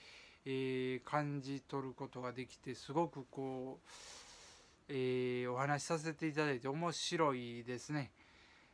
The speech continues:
その、本とかね、そういうことの話でもそう、もう、あ、これも、で、漫画でもそうなんですけど、その、え、このこ-、これも知ってんの？これも知ってんの？っていう感じ。ほんで、例えば僕やったら相撲結構、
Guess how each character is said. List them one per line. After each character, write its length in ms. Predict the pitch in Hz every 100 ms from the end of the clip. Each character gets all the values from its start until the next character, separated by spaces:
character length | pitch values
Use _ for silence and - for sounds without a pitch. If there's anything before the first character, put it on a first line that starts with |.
| -
そ 160 | -
の、 600 | 165 165 160 160 156 156 -
本 220 | 262 220
と 100 | 147
か 140 | 226
ね、 160 | 143 135
そ 220 | - 180
う 40 |
い 40 | 175
う 40 |
こ 140 | 165 156
と 400 | 143 131 127 135
の 100 | 135
話 800 | 147 135 - 131 127 123 127 123
で 100 | 175
も 160 | 156 127
そ 480 | - 147 147 - -
う、 20 |
も 120 | 151 147
う、 40 | - - -
あ、 100 | 170
こ 200 | - 247
れ 100 | 302
も、 260 | 233 170 185
で、 120 | 180
漫 200 | 175 190
画 140 | 214
で 60 | 202
も 100 | 143
そ 160 | 151
う 20 | 135
な 80 |
ん 40 | 120
で 40 |
す 80 | -
け 100 | 127
ど、 220 | 127 117 117
そ 140 | 160
の、 140 | 151 - - - -
え、 40 | -
こ 220 | - 262
の 140 | 320
こ-、 160 | 330 330 - - -
こ 160 | - 311
れ 100 | 349
も 140 | 294
知 160 | - -
っ 20 |
て 120 | 160
ん 80 | 151
の？ 160 | 131 - _ _ -
こ 120 | -
れ 80 | 277
も 100 | 254
知 120 | -
っ 20 | -
て 160 | 139
ん 20 |
の？ 80 | 120
っ 60 | 127
て 160 | -
い 20 | 135
う 40 |
感 180 | 143 127
じ。 40 |
ほ 140 | 135 226
ん 20 |
で、 140 | 233 - - - - -
例 160 | 208 254
え 40 |
ば 60 | 196
僕 180 | 180 240
や 60 |
っ 20 | 180
た 60 |
ら 40 | 156
相 200 | 202 214
撲 320 | 214 214 196
結 220 | 202 -
構、 280 | 156 139